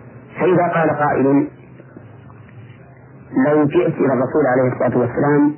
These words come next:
عند قبره وسألته أن يستغفر لي أو أن يشفع لي عند الله، هل يجوز ذلك أو لا؟" قلنا: لا يجوز. فإذا قال: "أليس الله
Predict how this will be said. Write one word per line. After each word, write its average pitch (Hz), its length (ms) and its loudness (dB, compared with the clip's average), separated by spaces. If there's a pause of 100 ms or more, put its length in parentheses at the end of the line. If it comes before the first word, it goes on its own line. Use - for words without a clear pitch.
عند 147 260 2
قبره 135 420 -2 (1500)
وسألته 143 680 0
أن 135 200 2
يستغفر 131 420 -2
لي 127 220 0 (1600)
أو 147 180 2
أن 139 40 4
يشفع 139 380 -2
لي 139 120 2
عند 147 220 4
الله، 131 320 0 (880)
هل 160 140 0
يجوز 147 320 4
ذلك 135 340 0
أو 127 240 0
لا؟" 143 200 0 (600)
قلنا: 143 200 4
لا 139 280 2
يجوز. 107 180 -4 (1800)
فإذا 147 260 0
قال: 156 420 0 (760)
"أليس 143 240 0
الله 135 200 2